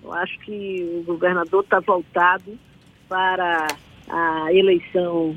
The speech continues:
as duas eleições do segundo turno, e tá correto, né? Nós temos duas grandes cidades, duas maiores cidades, é,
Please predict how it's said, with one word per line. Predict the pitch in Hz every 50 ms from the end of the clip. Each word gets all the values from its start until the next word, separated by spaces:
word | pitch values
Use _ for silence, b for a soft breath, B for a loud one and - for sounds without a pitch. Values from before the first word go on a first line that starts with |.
| - -
as | - 185 185 165 - -
duas | - 247 262 262 220 185 - - _ _ _ _ _ _ _ _ -
eleições | 185 190 180 175 175 - - 185 175 180 175
do | 170 170
segundo | - - 185 170 170 165 160
turno, | - - 185 208 240 247 254 269 233 202
e | 185 170
tá | - - 175
correto, | 165 - 170 160 151 160 180 202 220 - - - - 101 _ _ _ _ - - _
né? | - - 185 - - - -
Nós | 196 185 170 - -
temos | - 180 180 175 160
duas | 160 180 180 180 165 160
grandes | 156 208 214 226 208 - -
cidades, | 185 180 190 190 202 190 - -
duas | - 196 220 208 190
maiores | 190 190 165 165 190 220 214 185 -
cidades, | 170 165 175 170 170 160 - - - _ B B B B B B B B - -
é, | - 170 170 165 165 165 160 180 - -